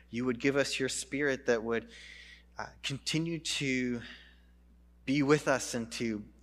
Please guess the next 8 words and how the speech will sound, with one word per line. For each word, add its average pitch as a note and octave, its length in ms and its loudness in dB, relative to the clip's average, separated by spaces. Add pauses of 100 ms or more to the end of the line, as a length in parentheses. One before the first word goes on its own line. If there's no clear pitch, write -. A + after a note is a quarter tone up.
stir C#3+ 460 2
us - 360 -2 (120)
up C3+ 320 -2
and A2 100 -6
draw A#2 280 4
us A#2 160 -6
towards G#2 640 -10 (1000)
you. F#2+ 260 -8